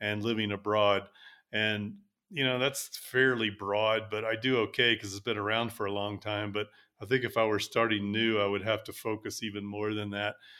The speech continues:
And, um, I've got one site called Hotel Scoop that's all individual hotel reviews.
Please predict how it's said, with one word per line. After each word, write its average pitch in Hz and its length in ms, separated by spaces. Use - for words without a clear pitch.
And, 107 320
um, 104 440
I've 127 160
got 127 220
one 123 200
site 113 300
called 107 220
Hotel 117 400
Scoop 135 520
that's 107 240
all 110 420
individual 113 580
hotel 110 440
reviews. 135 680